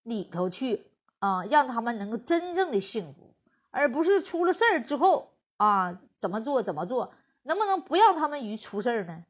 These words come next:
能不能防患于未然呢？是不是啊？现在你说咱这祖国本来都老龄化了，就缺少这些青年的这些孩子们，我们对这些青年的孩子们是不是应该更该重视一下子？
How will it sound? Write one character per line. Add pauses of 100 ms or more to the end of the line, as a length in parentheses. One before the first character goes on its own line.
(120)
能
不
能
防
患
于
未
然
呢？ (680)
是
不
是
啊？
现
在
你
说 (280)
咱
这
祖
国
本
来
都
老
龄
化
了，
就
缺
少
这
些
青
年
的
这
些
孩
子
们， (400)
我
们
对
这
些
青
年
的
孩
子
们
是
不
是
应
该
更
该
重
视
一
下
子？